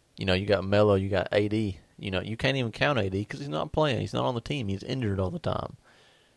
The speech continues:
Uh, it was every two weeks he was hurt with something new. Um, LeBron, even though, uh, this is gonna introduce into my next, um, subject here. LeBron,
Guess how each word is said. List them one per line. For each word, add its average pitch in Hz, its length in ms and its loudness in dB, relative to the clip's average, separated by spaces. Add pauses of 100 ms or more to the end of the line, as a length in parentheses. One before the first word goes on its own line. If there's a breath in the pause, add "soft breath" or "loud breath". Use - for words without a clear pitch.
(200 soft breath)
Uh, 62 200 -4
it - 220 -6
was 110 280 2
every 113 240 2
two 135 220 0
weeks 123 260 -2
he 110 100 -4
was 104 120 -2
hurt 110 280 0 (220)
with 107 140 0
something 98 280 -2
new. 95 280 0 (480)
Um, 87 500 -2 (1300 loud breath)
LeBron, 107 760 4 (520 loud breath)
even 127 380 0
though, 110 560 2 (720 loud breath)
uh, 80 200 0
this 113 260 -4
is 117 100 -10
gonna 101 260 -2
introduce 98 600 -4
into 95 200 -10
my 90 180 -2
next, 87 540 -4 (100)
um, 82 420 -6
subject 90 480 -2
here. 80 220 -6 (600 loud breath)
LeBron, 101 720 2